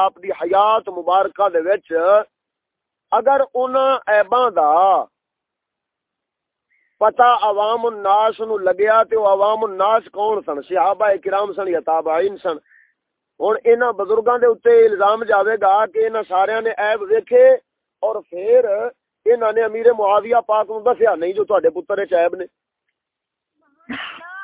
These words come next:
اے اہلیت نہیں رکھدا، قابلیت نہیں رکھدا۔ لہذا شیعہ دا ایک اعتراض دے نال جتنے اس وقت دے صحابہ کرام رضوان اللہ علیہ مجمعین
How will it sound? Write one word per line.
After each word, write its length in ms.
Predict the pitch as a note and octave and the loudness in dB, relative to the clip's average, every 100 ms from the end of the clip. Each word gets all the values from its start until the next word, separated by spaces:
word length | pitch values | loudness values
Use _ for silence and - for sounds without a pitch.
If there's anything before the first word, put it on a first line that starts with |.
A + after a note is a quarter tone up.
| F#4 D4+ _ _ - | -18 -20 _ _ -2
اے 60 | G#3+ | 0
اہلیت 400 | G3+ G3 G3 G3 | 0 -4 -6 -6
نہیں 140 | G3+ | -4
رکھدا، 260 | G3 G3+ G#3+ G3 | -4 -2 -2 0
قابلیت 440 | G3 F#3+ F#3 F3 | -2 -2 -4 -4
نہیں 120 | F3+ | -2
رکھدا۔ 300 | G3 G3+ A3 A#3+ _ _ _ _ _ _ _ _ _ _ _ _ _ _ _ _ _ _ _ _ _ _ | -2 -2 -2 -4 _ _ _ _ _ _ _ _ _ _ _ _ _ _ _ _ _ _ _ _ _ _
لہذا 380 | A#3 G#3 A3+ C4+ | 0 2 0 -2
شیعہ 380 | - G#3+ B3+ C4+ | -2 -2 0 2
دا 100 | C#4 C4+ | 0 0
ایک 260 | C4+ D4+ - - | 0 0 -4 0
اعتراض 680 | C#4 C4+ A3 G#3 A3 B3 A3+ G#3+ | 2 2 2 2 4 0 -2 -4
دے 100 | A3 | 0
نال 500 | F#3+ F#3+ G#3 A3+ B3 G#3 D3 | 2 4 4 2 0 -6 -12
جتنے 360 | G#3+ - C4+ D4 | -8 -4 0 2
اس 220 | D4 - | 2 0
وقت 360 | B3 C4 C4 A#3 | -6 -6 -6 -2
دے 80 | B3+ - | -2 0
صحابہ 380 | B3+ G3 G#3 A#3+ A3+ G#3 | 2 2 4 2 0 0
کرام 300 | G3 A#3 A3+ | 0 0 -2
رضوان 360 | G#3 A3 A#3 | -2 0 -2
اللہ 220 | A#3+ A#3+ A#3 | 2 2 2
علیہ 140 | B3 | 0
مجمعین 680 | A#3+ A#3 A#3 B3 B3+ C4 C4+ | -4 -4 0 0 0 -6 -8